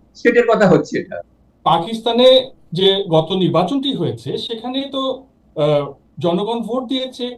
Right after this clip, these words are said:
Speaker 2: এবং সেখানে অনেক বাধা
Speaker 1: তখন
Speaker 2: হয়েছে।
Speaker 1: ইম-, ইমরান খানের একটা
Speaker 2: অনেক
Speaker 1: পার্টি তো ছিল,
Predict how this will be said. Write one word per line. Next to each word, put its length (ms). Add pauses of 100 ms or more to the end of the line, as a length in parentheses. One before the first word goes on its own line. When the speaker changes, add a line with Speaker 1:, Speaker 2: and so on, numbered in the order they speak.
Speaker 2:
এবং 320
সেখানে 720
অনেক 300
বাধা 260
Speaker 1:
তখন 140
Speaker 2:
হয়েছে। 180
Speaker 1:
ইম-, 240
ইমরান 340
খানের 220
একটা 160
Speaker 2:
অনেক 80
Speaker 1:
পার্টি 280
তো 60
ছিল, 300